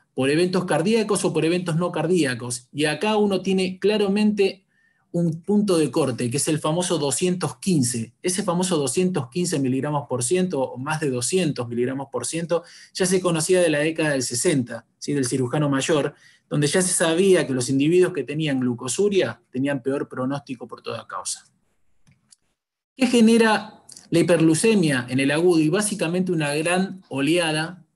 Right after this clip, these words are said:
¿sí?, una gran oleada, ¿sí?, de, eh, elementos proinflamatorios sobre el endotelio. O sea,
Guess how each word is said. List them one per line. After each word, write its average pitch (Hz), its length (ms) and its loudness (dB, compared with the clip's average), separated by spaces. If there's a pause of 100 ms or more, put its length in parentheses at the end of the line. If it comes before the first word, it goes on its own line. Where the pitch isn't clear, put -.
(260)
¿sí?, - 240 -8
una 127 220 -2
gran 165 240 -4
oleada, 131 680 -2
¿sí?, 156 420 -6 (300)
de, 120 480 -4
eh, 110 420 -10
elementos 127 600 -4
proinflamatorios 135 840 -2
sobre 120 240 -6
el 117 80 -6
endotelio. 113 600 -8 (260)
O 127 80 -4
sea, 127 440 -2